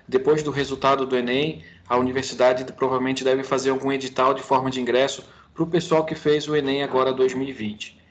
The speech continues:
tá? É, e ali, no caso da Bruna, a Bruna, e o caso do enem de dois mil e vinte e um, vai valer para entrar no meio do ano que vem?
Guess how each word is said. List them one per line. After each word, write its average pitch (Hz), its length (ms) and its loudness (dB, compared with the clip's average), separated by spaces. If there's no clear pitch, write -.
tá? 117 480 0
É, 113 500 0
e 135 160 -2
ali, 147 560 2
no 131 120 -4
caso 151 460 4
da 139 160 2
Bruna, 123 480 0
a 113 80 0
Bruna, 113 360 -2
e 135 80 0
o 147 60 0
caso 160 300 2
do 151 120 -2
enem 151 240 0
de 160 120 -8
dois 139 220 2
mil 151 140 -2
e 156 60 0
vinte 151 260 -4
e 135 80 -2
um, 110 160 0
vai 120 200 4
valer 139 360 0
para 135 160 0
entrar 135 260 -2
no 127 140 -4
meio 143 240 0
do 120 120 0
ano 139 200 0
que - 120 -12
vem? 143 440 0